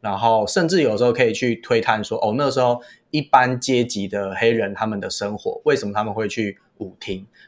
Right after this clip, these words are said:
然后那个时候就是社会上对 Lindy Hop 这个东西，他从舞厅里面到电影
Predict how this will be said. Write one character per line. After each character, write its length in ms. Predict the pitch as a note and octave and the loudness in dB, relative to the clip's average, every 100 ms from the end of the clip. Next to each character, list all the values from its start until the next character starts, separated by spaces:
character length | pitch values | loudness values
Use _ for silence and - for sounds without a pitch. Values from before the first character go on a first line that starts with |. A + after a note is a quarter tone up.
| - | -2
然 120 | G#2+ | 2
后 100 | C3 | 4
那 80 | G#3 | 4
个 120 | D#3 | 2
时 140 | A#2 G#2+ | 0 2
候 180 | B2+ | 2
就 140 | A#2 B2 | 2 0
是 180 | B2 A2+ | 0 0
社 200 | C#3 A#2+ | 2 4
会 160 | A#2+ | 2
上 200 | A2+ A2 | 2 0
对 200 | G2+ A2+ | 0 0
Lindy 300 | G#2 G#2+ A2 | 0 -2 -2
Hop 240 | G#2+ G#2+ - | 0 0 0
这 80 | - | -6
个 80 | G2+ | -6
东 220 | F#2+ G2 | -8 -10
西， 220 | - G#2 | -12 -8
他 140 | G2+ A#2+ | -2 -2
从 160 | A#2 | -2
舞 120 | A2+ G#2 | -4 -6
厅 200 | - A#2 | -4 -4
里 100 | G2 | -4
面 260 | G#2+ G2+ - _ _ | -6 -6 -10 _ _
到 380 | - A#2+ G#2+ G2 | 2 4 4 0
电 140 | - C3 G2 | 2 2 0
影 160 | - - | -8 -16